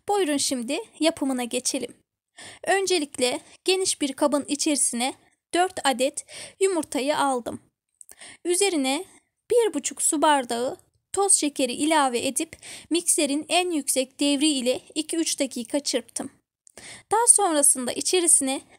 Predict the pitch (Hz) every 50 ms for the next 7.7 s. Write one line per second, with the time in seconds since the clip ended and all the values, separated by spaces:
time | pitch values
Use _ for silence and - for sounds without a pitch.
0 | _ _ - - 381 403 381 - 311 277 - - 262 254 - - 277 269 269 262
1 | 262 254 247 240 226 233 262 330 403 - _ _ _ _ _ _ _ _ - -
2 | - - _ _ - 392 381 370 339 - 294 285 277 262 226 254 247 240 - -
3 | - - - - - - - - 285 285 311 311 - - - - _ _ _ _
4 | _ _ _ _ _ _ _ _ _ _ _ _ _ _ _ _ _ - 311 311
5 | - 539 539 494 - - 339 320 311 311 359 359 359 349 311 - 269 262 262 302
6 | 403 494 - - - _ - - - - - 370 339 311 277 254 240 240 254 285
7 | 170 285 320 311 - - 277 269 233 226 226 269 320 -